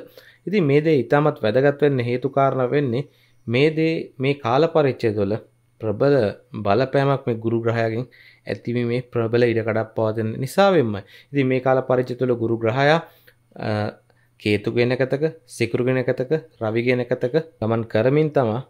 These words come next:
මේ මේෂ රාශිය තුළ තැන්පත් වෙලා ඉන්නේ. ඉතින් මේ වගේ කාල පරිච්ඡේදයක් නැවත එන්නේ වසර දොළහකට පස්සේ.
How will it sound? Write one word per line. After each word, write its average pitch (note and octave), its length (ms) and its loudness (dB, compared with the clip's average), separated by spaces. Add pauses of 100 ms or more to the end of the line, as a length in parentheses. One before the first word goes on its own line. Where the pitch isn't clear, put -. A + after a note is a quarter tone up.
(380)
මේ A#2+ 140 2
මේෂ A2 280 0
රාශිය A#2 320 0
තුළ A#2 180 0
තැන්පත් A2 420 -2
වෙලා G#2+ 300 -2
ඉන්නේ. B2 300 0 (280)
ඉතින් A#2 200 -2
මේ A2+ 140 4
වගේ A2+ 160 4
කාල A2 220 2
පරිච්ඡේදයක් G#2+ 500 0
නැවත G2+ 340 0
එන්නේ B2+ 360 0
වසර G2+ 320 -4
දොළහකට G#2 520 -4
පස්සේ. A#2+ 440 -2